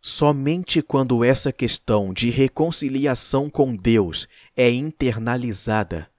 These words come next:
o homem poderá se alegrar em Deus por meio do Senhor Jesus Cristo. Por que se diz que essa alegria é por meio do nosso Senhor Jesus Cristo?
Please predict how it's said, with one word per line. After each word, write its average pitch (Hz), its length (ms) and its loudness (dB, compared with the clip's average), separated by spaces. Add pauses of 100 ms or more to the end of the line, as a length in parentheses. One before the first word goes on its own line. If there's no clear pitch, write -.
(380)
o 117 260 2
homem 120 300 0
poderá 101 500 0
se 104 240 -2
alegrar 104 600 0
em 101 140 -6
Deus 90 480 -4 (320)
por 123 260 0
meio 117 340 -2
do 104 120 -4
Senhor 101 600 -4 (120)
Jesus 98 520 -4
Cristo. - 560 -12 (1800)
Por 196 320 2
que 123 360 2
se - 260 2
diz 92 540 -2 (200)
que 123 300 2
essa 131 340 4
alegria 98 640 0 (280)
é 120 140 6
por 123 280 6
meio 131 380 4
do 107 160 0
nosso 107 320 0
Senhor 110 480 -2
Jesus 104 480 0
Cristo? - 520 -8